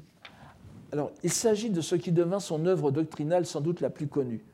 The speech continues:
le plus souvent sous le nom de Juju Shinnon, ou traité des dix demeures, littéralement,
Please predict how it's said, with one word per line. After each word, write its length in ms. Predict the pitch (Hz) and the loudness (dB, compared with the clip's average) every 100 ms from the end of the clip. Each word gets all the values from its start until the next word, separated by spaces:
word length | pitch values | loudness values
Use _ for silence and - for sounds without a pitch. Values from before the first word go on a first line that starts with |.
| - _ _ - | -20 _ _ -6
le 60 | |
plus 180 | 139 190 | -2 -2
souvent 280 | - 180 208 | 0 2 2
sous 160 | 208 | 2
le 120 | 151 147 | 2 4
nom 140 | 175 | 6
de 160 | 139 127 | 6 6
Juju 400 | 170 165 147 147 | 6 6 6 4
Shinnon, 540 | - 135 127 143 202 - - - - - | 2 -6 -4 -4 -4 -8 -20 -20 -14 -8
ou 80 | |
traité 440 | 147 170 160 175 156 | -2 4 4 6 6
des 380 | 131 127 117 90 - 110 | 4 0 0 -4 -12 -2
dix 400 | 160 165 160 - - _ 147 | 2 2 0 -4 -16 _ -4
demeures, 640 | 147 156 151 147 165 170 | 4 6 8 8 6 4
littéralement, 580 | 135 127 131 127 139 | 0 -4 -4 -4 -4